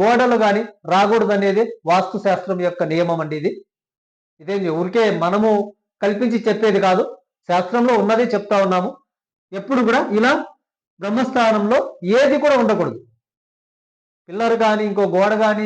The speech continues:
లేదా ఏదైనా బాత్రూమ్ కానీ ఇంకా ఇతరత్ర ఏవి కూడా ఇక్కడ రాకుండా చూసుకోవడం చాలా మంచిదండి. కానీ ఇప్పుడు కట్టే ఇళ్లకు ఇది సాధ్యం అంటే సాధ్యం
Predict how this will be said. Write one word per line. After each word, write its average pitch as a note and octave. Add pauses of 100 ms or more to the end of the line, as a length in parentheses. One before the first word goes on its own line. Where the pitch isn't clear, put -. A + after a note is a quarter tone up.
(120)
లేదా G3+ (460)
ఏదైనా G3+ (120)
బాత్రూమ్ F#3+
కానీ F#3+ (140)
ఇంకా A#3+ (180)
ఇతరత్ర A#3+ (200)
ఏవి C4
కూడా A#3+ (420)
ఇక్కడ A3 (100)
రాకుండా G#3 (120)
చూసుకోవడం G3 (140)
చాలా A#3+
మంచిదండి. F#3 (1080)
కానీ C4 (500)
ఇప్పుడు B3+
కట్టే A#3+
ఇళ్లకు B3+
ఇది G3
సాధ్యం A3+
అంటే A#3+ (580)
సాధ్యం A#3+